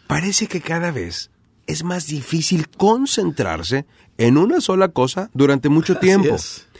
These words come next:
Speaker 1: La sociedad moderna definitivamente nos hizo a todos tener menor capacidad de
Speaker 2: Así
Speaker 1: atención".
Speaker 2: es. Si se observan cuidadosamente cualquier programa en la tele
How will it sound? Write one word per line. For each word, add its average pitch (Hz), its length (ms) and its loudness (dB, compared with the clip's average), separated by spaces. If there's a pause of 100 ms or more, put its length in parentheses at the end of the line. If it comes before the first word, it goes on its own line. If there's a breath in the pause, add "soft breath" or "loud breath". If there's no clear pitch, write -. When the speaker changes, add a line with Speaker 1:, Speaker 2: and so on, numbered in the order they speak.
(220 loud breath)
Speaker 1:
La 127 140 4
sociedad 147 380 2
moderna 117 420 2
definitivamente 151 880 2
nos 123 180 0
hizo 139 160 -2
a 139 60 2
todos 139 340 2
tener 131 380 2 (260)
menor 123 720 4
capacidad 98 800 -8
de 147 260 -2
Speaker 2:
Así 147 200 -4
Speaker 1:
atención". 139 180 2
Speaker 2:
es. - 400 -8 (400 loud breath)
Si 160 200 0
se 143 60 0
observan 160 420 2
cuidadosamente 165 680 2
cualquier 160 400 0
programa 170 440 0
en 175 80 2
la 151 100 0
tele 143 380 -2